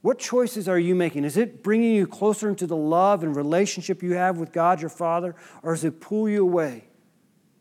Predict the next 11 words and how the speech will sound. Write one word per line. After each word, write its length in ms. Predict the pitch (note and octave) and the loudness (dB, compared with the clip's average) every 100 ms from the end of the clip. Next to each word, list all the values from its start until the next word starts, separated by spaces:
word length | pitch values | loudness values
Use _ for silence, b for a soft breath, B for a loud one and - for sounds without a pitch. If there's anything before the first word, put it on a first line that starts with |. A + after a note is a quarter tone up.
| _ _ _ _ _ _ _ _ | _ _ _ _ _ _ _ _
See, 120 | - | -8
by 120 | F3 G#3 | 2 4
our 160 | G3 | 2
choices, 600 | F#3 - A3+ A#3+ - E3+ | 0 2 4 4 2 0
it 100 | E3+ | 2
impacts 400 | F3 G3+ F#3 F3 | 4 2 2 2
our 120 | F3+ F3 | 2 4
love. 440 | F#3+ F#3 C#3+ - | 6 6 2 -2
Second 260 | - B3 A3 | 2 2 4
thing 160 | A3 | 6
is, 200 | G#3 G3+ | 6 2